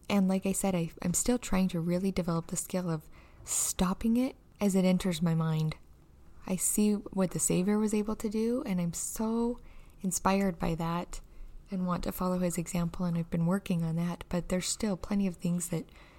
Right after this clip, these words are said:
make it past my mind, and it's not until I start to recognize the spiritual manifestations that I'm able to identify that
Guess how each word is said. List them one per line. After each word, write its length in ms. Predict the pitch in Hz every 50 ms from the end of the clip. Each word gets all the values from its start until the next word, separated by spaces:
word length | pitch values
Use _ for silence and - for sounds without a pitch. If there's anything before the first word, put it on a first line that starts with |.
| - - - - - -
make 200 | 190 185 185 -
it 80 | 190 -
past 340 | - 185 180 170 - - -
my 60 | 170
mind, 340 | 165 165 165 165 170 170 170
and 100 | 165 160
it's 220 | 156 160 - -
not 220 | 180 160 170 - -
until 180 | 170 - 180
I 120 | 165 160 160
start 300 | - - 175 165 160 -
to 100 | - 170
recognize 640 | 170 170 165 - 175 165 170 170 170 170 165 - -
the 80 | -
spiritual 420 | - - - 175 160 160 - - 170
manifestations 1040 | 165 165 160 160 - 170 165 - - 170 165 160 - - 175 170 165 170 - - - - - - - - - - - - - - -
that 100 | - 180
I'm 140 | 185 175 170
able 180 | 170 160 160
to 140 | - - 170
identify 480 | 165 - 165 156 160 - - 180 180 175
that 220 | 170 165 - -